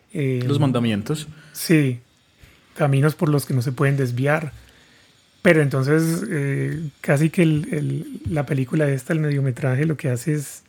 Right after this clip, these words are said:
Speaker 1: prácticamente decir que es, que es casi imposible vivir bajo esto,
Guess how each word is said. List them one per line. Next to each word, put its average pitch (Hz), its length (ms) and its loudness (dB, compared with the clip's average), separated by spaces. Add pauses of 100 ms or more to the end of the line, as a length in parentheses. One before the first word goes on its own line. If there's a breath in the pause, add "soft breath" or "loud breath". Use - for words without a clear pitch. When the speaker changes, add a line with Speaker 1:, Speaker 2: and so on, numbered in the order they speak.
(760 soft breath)
Speaker 1:
prácticamente 160 480 2
decir 151 360 4
que 156 220 -2
es, 151 260 -10
que - 100 -12
es - 60 -8
casi 156 200 2
imposible 160 560 4
vivir 131 260 0
bajo 151 280 0
esto, 139 400 -6